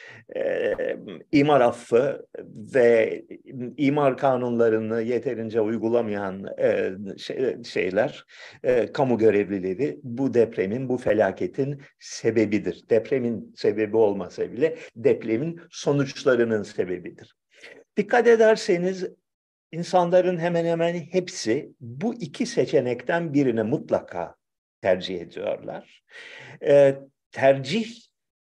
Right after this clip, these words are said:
zemini, e, bir siyasi eğilim, iki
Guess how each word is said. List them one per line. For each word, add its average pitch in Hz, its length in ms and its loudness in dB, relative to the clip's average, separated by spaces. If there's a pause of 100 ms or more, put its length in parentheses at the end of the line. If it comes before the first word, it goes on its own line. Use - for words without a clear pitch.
(800)
zemini, 123 880 2 (920)
e, - 280 -6 (760)
bir 135 680 -4 (1300)
siyasi 151 680 2
eğilim, 139 640 -2 (640)
iki 143 640 -2